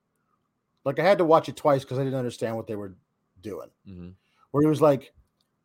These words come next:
Speaker 1: "Sammy, I'm gonna, I'm gonna get you,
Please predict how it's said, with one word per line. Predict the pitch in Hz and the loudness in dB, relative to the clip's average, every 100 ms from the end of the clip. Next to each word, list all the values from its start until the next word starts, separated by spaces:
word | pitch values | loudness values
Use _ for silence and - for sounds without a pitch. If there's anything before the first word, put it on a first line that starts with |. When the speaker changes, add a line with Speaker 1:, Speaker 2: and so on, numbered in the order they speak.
| _ | _
Speaker 1:
"Sammy, | - 190 190 190 202 196 _ _ _ - | -4 2 4 2 -2 -6 _ _ _ -2
I'm | 170 185 | 0 2
gonna, | 175 147 143 147 | 0 0 0 2
I'm | 180 | 4
gonna | 190 147 | 4 0
get | 120 95 143 226 160 | -4 -2 2 2 2
you, | 175 214 240 247 | -6 -4 -2 -4